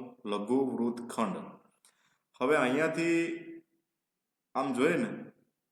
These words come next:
તો આના ક્ષેત્રફળનું સૂત્ર થશે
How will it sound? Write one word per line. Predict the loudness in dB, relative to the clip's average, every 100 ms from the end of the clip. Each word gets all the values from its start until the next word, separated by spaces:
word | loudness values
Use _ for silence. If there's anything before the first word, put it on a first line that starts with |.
| _ _ _ -6
તો | -2
આના | 0 -2 -4
ક્ષેત્રફળનું | -4 0 0 0 -2 -2 -4
સૂત્ર | -4 0 0
થશે | 0 -2 0